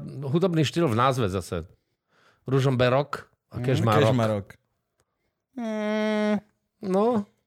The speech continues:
Speaker 3: Kežmarok, u mňa, keď povieš kežmarok, ja si predstavím skôr časové obdobie. Rok, pol rok, štvrť rok.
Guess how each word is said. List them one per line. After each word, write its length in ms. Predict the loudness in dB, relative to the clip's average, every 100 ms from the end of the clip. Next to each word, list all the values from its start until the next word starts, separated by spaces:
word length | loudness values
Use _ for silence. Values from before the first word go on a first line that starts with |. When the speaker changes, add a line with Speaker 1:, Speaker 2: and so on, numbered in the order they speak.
| _ _ _ _ _ _ _ _ -20 -20 -2
Speaker 3:
Kežmarok, 560 | 0 2 4 4 2 0
u 120 | -6
mňa, 200 | -2 -2 -2
keď 180 | -6 -4
povieš 220 | -4 -2
kežmarok, 440 | -2 0 2 2
ja 120 | 0 -4
si 100 | -4
predstavím 400 | -4 -4 -2 -2
skôr 200 | -4 -4
časové 440 | -2 -2 0 0
obdobie. 460 | 0 -2 -6 -8 -14 _ -16
Rok, 500 | -8 -6 -6 -8 -20 _ _ _
pol 340 | -2 0 2 2
rok, 220 | 0 -2 -10 -14 -14
štvrť 440 | -20 -8 -4 -2 2
rok. 380 | 4 2 -2